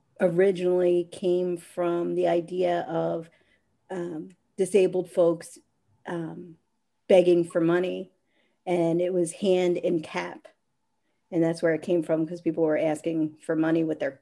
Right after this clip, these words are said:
their caps out. And so I think that's where a lot of people take offense to it. Personally, I believe that everyone can use whatever terms they want for themselves. And I don't get,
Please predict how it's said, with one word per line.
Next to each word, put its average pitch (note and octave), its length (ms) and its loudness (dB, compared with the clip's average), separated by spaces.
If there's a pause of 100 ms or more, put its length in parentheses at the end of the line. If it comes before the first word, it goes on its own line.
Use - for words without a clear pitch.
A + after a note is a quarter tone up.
their C3+ 120 -4
caps E3 360 -8
out. F2+ 200 -10 (1040)
And G3+ 120 -2
so G#3 80 2
I G3 60 6
think F3 160 0
that's F#3+ 200 0
where F#3+ 120 4
a F3+ 80 4
lot F3 200 4
of F3 60 0
people F#3 240 0
take F3 220 0
offense F3+ 420 -6
to A3+ 180 -4
it. A#3+ 260 -6 (440)
Personally, C#4+ 920 6
I A3+ 640 -2 (400)
believe G3 300 4
that F#3 140 6
everyone F3+ 560 2
can E3+ 520 0
use F#3 400 0
whatever F3 360 2
terms E3+ 400 -2
they E3+ 140 -4
want E3+ 320 -2
for F3+ 140 -4
themselves. E3 800 -4 (560)
And F#3 480 2
I G#3+ 140 4
don't A#3 200 2
get, G#3 380 4